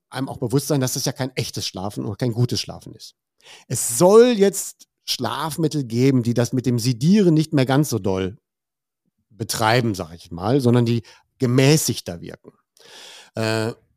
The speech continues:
ohne die jetzt beim Namen zu nennen. Das könnte man vielleicht mal als Extra-Folge machen. Aber wichtig ist eher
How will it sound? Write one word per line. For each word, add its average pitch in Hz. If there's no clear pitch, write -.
ohne 135
die 113
jetzt 113
beim 101
Namen 110
zu -
nennen. 82
Das -
könnte 107
man 92
vielleicht -
mal 90
als 85
Extra-Folge 85
machen. 85
Aber 107
wichtig 156
ist 165
eher 139